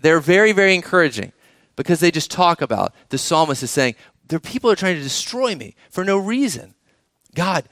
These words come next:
show up. God, show up." There's such good encouragement all through Scripture. God will come in the end.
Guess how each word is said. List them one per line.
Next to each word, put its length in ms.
show 420
up. 420
God, 320
show 360
up." 320
There's 380
such 340
good 180
encouragement 540
all 160
through 160
Scripture. 460
God 280
will 100
come 220
in 80
the 140
end. 280